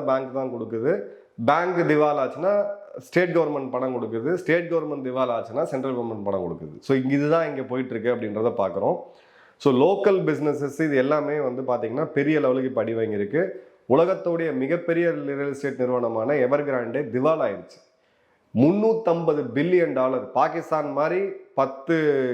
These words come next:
கேடுகட்ட நாடுகளை வாங்கக்கூடிய அளவுக்கான ஒரு பணம். அந்த பெரிய நிறுவனம் இன்னைக்கு கிரா-, கொலாப்ஸ் ஆயிருக்கு. ரியல் எஸ்டேட்டோட நம்பர் டூ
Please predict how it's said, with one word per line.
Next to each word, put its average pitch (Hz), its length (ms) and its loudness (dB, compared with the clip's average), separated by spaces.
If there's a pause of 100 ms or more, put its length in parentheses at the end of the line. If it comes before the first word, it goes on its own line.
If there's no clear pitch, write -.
(120)
கேடுகட்ட 156 380 2
நாடுகளை 139 460 0
வாங்கக்கூடிய 123 460 0
அளவுக்கான 127 480 2
ஒரு 127 160 0
பணம். 117 200 2 (120)
அந்த 139 340 2
பெரிய 120 400 -2
நிறுவனம் 156 340 0
இன்னைக்கு 135 340 -2
கிரா-, 120 220 2 (160)
கொலாப்ஸ் 131 320 2
ஆயிருக்கு. 120 300 -2 (560)
ரியல் 185 240 6
எஸ்டேட்டோட 160 500 2 (120)
நம்பர் 180 380 0
டூ 175 100 0